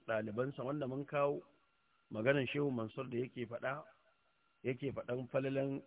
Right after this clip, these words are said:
karamomin Shehu Tijjani. Ya zo ya zauna kwana saba'in a masallaci, bai ci abinci ba, raƙumansa ma ba su ci abinci ba,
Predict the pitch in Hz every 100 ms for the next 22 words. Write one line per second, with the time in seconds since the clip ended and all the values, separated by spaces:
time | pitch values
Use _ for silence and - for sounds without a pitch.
0 | - 123 123 127 127 127 120 139 120 107
1 | 104 104 110 127 135 139 139 143 120 127
2 | 131 135 131 113 127 - 107 107 113 113
3 | 117 - 117 - _ _ _ _ - 170
4 | - - 113 120 127 127 131 117 - 120
5 | 113 110 117 123 107 104 - 107 117 117
6 | 117 117